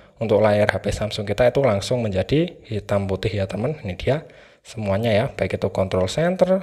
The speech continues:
aplikasi, W A, YouTube, semuanya itu berubah menjadi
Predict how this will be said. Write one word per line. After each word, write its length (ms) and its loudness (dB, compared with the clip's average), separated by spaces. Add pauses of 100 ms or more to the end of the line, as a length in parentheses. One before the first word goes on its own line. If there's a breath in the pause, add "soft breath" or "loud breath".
(100)
aplikasi, 880 -2
W 320 0
A, 160 2
YouTube, 400 2
semuanya 400 -2
itu 240 0
berubah 400 -2
menjadi 480 -2